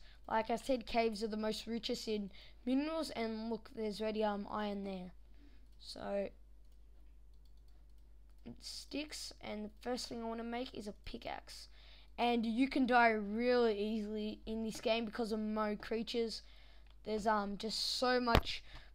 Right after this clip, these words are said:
more enemies, like rats and werewolves are the pain in the ass because they take so long to kill and they hit really hard. So, uh,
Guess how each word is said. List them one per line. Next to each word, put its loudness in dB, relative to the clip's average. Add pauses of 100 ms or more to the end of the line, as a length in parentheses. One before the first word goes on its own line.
more 4
enemies, -2
like -2
rats 2
and -6
werewolves 6
are 6
the 2
pain -2
in 0
the -2
ass -2 (300)
because -2
they 0 (400)
take 0
so 2
long 0
to -6
kill 2
and 4
they 2
hit -6
really 0
hard. 6 (2250)
So, -6
uh, 6